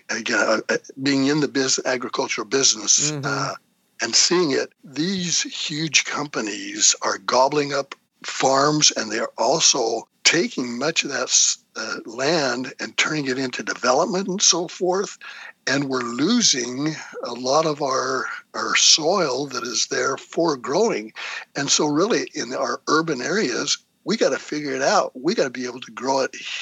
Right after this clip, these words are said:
Speaker 1: you know, ourselves to really support the mouths that have, that need to eat. And it's just amazing to watch some of the,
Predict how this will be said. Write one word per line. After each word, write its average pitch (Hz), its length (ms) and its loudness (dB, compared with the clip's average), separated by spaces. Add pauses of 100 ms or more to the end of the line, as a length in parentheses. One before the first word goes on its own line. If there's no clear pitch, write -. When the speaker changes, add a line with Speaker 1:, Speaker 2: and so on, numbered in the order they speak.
(180)
Speaker 1:
you 220 180 -8
know, 110 360 0
ourselves 135 920 4 (120)
to 147 100 0
really 214 220 2
support - 760 -2 (240)
the 139 80 -8
mouths 160 300 0
that 165 100 -6
have, - 220 -6 (100)
that 165 160 -10
need 156 200 -6
to 151 120 -2
eat. 180 340 -4 (140)
And 127 80 -4
it's 123 180 2
just - 220 0
amazing 139 560 2
to - 140 -6
watch 131 340 2
some 143 220 0
of 131 100 -6
the, 139 160 -8